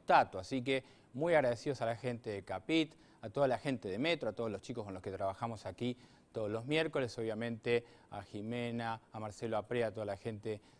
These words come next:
de Metro y obviamente a Fabio Paradiso y a Karina Solano, parte de este equipo. La segunda noticia, obviamente mucho más importante, es que votamos,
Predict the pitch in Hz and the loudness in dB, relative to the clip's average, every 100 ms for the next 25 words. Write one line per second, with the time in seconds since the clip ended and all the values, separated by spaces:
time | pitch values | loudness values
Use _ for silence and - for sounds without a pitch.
0 | - 110 123 131 123 135 135 117 113 113 | -10 -4 0 0 0 0 2 0 0 -2
1 | 110 104 - 110 104 101 101 101 107 - | -6 -6 -4 -4 -4 -4 -4 -4 -6 -8
2 | 92 95 101 101 - - 107 107 107 110 | -6 -2 -2 -2 -12 -12 -8 -6 -6 -6
3 | 110 113 101 117 113 - 95 104 98 90 | -4 -4 -4 -2 -2 -4 -4 -4 -4 -12
4 | 80 71 69 - - - - - - 196 | -12 -14 -14 -16 -18 -20 -20 -20 -4 4
5 | 220 196 214 190 143 151 147 120 117 113 | 4 6 4 2 0 0 2 2 2 0
6 | 117 107 131 120 117 110 113 117 151 139 | -2 -2 0 -2 -4 -8 -6 0 0 2
7 | 135 - 143 131 151 139 175 170 135 135 | -4 0 0 2 0 2 6 6 6 2
8 | 147 | -2